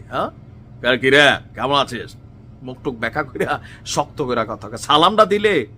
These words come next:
"আসসালামু আলাইকুম, হুম, ওয়ালাইকুম, ওয়ালাইকুম", এরকম মোটা গলায় কথা রাখলে তো নেতার ভাবে আইয়া না। আমার এটা এমনি খুললে রাহা লাগছে, আবার তারা অরিজিনালি খুললে রাখে দুই একটা বুতাম, কয় বুতাম লাগাইলে আর কি নেতা হইছো?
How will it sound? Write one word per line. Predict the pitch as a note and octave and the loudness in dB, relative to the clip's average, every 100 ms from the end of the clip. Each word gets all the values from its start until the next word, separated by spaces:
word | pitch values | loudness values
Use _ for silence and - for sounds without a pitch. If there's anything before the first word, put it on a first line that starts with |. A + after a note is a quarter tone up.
| - - - - - - - - - | -20 -20 -20 -20 -20 -20 -20 -20 -14
"আসসালামু | C#3 - D#3 E3 E3 D3 | -10 -2 2 2 2 0
আলাইকুম, | D3 D#3+ D3+ A2+ - - | 0 -2 -4 -10 -12 -8
হুম, | B2 C#3+ D3 B2+ G#2 - - - A#2 A#2+ | -6 -4 -4 -6 -8 -16 -20 -20 -12 -2
ওয়ালাইকুম, | B2+ C#3 C3+ B2 | 2 2 0 -4
ওয়ালাইকুম", | B2 B2+ C3 G#2 G2+ - - - | -2 -4 -6 -14 -14 -20 -20 -20
এরকম | - C3+ | -12 -10
মোটা | B2 D3 | -4 -2
গলায় | D3 C#3+ B2+ | 0 -2 -4
কথা | B2+ C#3+ | -4 -4
রাখলে | D#3 E3 | -4 -6
তো | C#3+ | -6
নেতার | C3 F#3 A3 G3+ | 0 2 4 2
ভাবে | F3+ F3 | 2 0
আইয়া | E3 E3 | -2 -4
না। | B2+ - - - _ - - - - - - - - - - - - - - | -8 -14 -20 -20 _ -20 -20 -20 -20 -20 -20 -20 -20 -20 -20 -20 -20 -20 -8
আমার | C#3 C#3+ | -4 -2
এটা | D3 | 0
এমনি | D3 C#3+ | -2 -2
খুললে | C#3+ E3 | -6 -4
রাহা | C#3+ B2+ | 0 0
লাগছে, | B2+ - C3 | -2 -6 -6
আবার | C#3 - | -6 -2
তারা | C#3 C#3+ | -2 -2
অরিজিনালি | F#3 C#3+ C#3+ D3 D3+ | -2 -4 -2 -2 -2
খুললে | D#3 D#3+ | -4 -4
রাখে | D3 C#3+ | -4 -6
দুই | A#2 C#3 | -8 -8
একটা | - A#2+ | -8 -10
বুতাম, | C3 - C#3 A#2+ | -12 -10 -10 -8
কয় | C#3 | -10
বুতাম | A#2 C#3 F#3 G#3 | -8 0 0 2
লাগাইলে | F#3 F3 E3+ | -2 -2 -4
আর | |
কি | D#3+ | -6
নেতা | B2 C#3 D#3+ | -4 -4 -4
হইছো? | D3+ D3 C3 G2+ | -6 -6 -10 -10